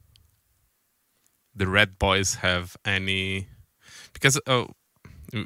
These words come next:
Speaker 1: we're,
Speaker 2: think they,
Speaker 1: we're going to
Speaker 2: I think
Speaker 1: get to this part later in the, the, poc-, the podcast when we get to the race, but they seem to have a good car. But at least for this race, I'm not sure that it was that fast of a race car, to be honest,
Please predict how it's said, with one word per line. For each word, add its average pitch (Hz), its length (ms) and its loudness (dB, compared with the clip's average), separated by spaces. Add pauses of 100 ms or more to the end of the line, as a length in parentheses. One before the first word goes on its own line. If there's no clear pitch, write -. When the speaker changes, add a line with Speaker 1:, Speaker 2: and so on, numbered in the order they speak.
Speaker 1:
we're, 135 140 10
Speaker 2:
think 147 220 12
they, 135 80 12
Speaker 1:
we're 135 140 12
going 160 240 10
to - 80 6
Speaker 2:
I 127 40 10
think 117 280 8
Speaker 1:
get - 160 -4
to - 120 8
this 110 220 4
part 101 440 6 (200)
later 90 440 4
in 92 160 4
the, 87 420 2
the, 87 80 0
poc-, - 280 2
the 104 260 4
podcast 117 500 6
when 101 120 4
we 98 120 0 (180)
get 101 200 4
to - 100 6
the 92 140 10
race, 95 440 4
but - 540 4 (640)
they 107 140 10
seem 196 260 6
to - 80 8
have 123 240 8
a 104 80 6 (180)
good 107 280 8
car. 151 200 10
But 107 220 8
at - 220 4
least 113 300 4
for 104 180 8 (120)
this 113 220 6
race, 151 380 6 (120)
I'm 139 280 6
not 120 400 4
sure 110 340 2
that 92 220 0
it 90 200 -4
was 90 240 2 (120)
that 82 240 -2
fast - 340 0
of - 140 -8
a - 40 -6
race - 220 -6
car, - 260 -8 (460)
to - 80 -20
be 85 100 -4
honest, - 300 -6